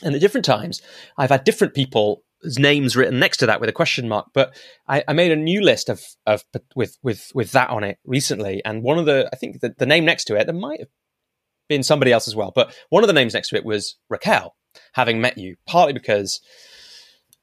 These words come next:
the conversation we had just had this beautiful feeling to it, and partly because, of course,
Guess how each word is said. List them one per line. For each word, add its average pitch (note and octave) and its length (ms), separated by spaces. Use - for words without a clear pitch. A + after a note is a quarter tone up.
the C3+ 80
conversation C#3 480
we B2 80
had C3 260
just G#2+ 140
had A2+ 100
this G#2 120
beautiful A2+ 320
feeling G2+ 320
to G2+ 180
it, - 120
and B2+ 120
partly A2+ 240
because, G#2+ 240
of G2+ 80
course, - 480